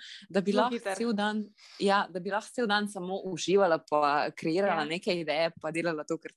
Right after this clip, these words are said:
Speaker 1: ti želiš,
Speaker 2: Ja.
Speaker 1: ne. Tako da na ta način to ne, pač ne funkcionira. Mi, mi rabimo to, ne. Je pa seveda potem odločitev vsakega posameznika, kako bo na to odreagiral. Ali bo
Speaker 2: Mhm.
Speaker 1: šel v vlogo žrtve, pa bo bogi bogi,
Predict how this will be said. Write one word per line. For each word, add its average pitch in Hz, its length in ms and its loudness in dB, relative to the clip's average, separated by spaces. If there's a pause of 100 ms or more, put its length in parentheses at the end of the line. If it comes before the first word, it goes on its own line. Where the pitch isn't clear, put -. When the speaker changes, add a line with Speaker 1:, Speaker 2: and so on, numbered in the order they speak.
(140)
Speaker 1:
ti 160 200 -2
želiš, 147 380 0
Speaker 2:
Ja. - 20 -6
Speaker 1:
ne. - 160 -6 (440)
Tako 214 220 2
da 196 140 4
na 170 120 2
ta 202 180 2
način 208 460 4
to 196 440 4
ne, 165 320 -6
pač - 260 -2
ne 170 120 2
funkcionira. 151 720 -2
Mi, 160 380 -6
mi 170 200 0
rabimo 160 460 0
to, - 220 -8
ne. - 180 -12
Je 214 180 6
pa 226 160 4
seveda 175 380 2
potem 160 400 -2 (580)
odločitev 175 500 2
vsakega - 460 -6
posameznika, 247 720 2
kako 247 420 0
bo 185 140 2
na 156 120 -8
to 170 180 -2
odreagiral. 170 680 -4 (320)
Ali 220 240 6
bo 185 80 8
Speaker 2:
Mhm. - 40 4
Speaker 1:
šel 175 220 4
v 160 200 0
vlogo 151 360 2
žrtve, 226 600 2
pa 160 160 -4
bo 156 120 -2
bogi 156 320 0
bogi, 247 480 0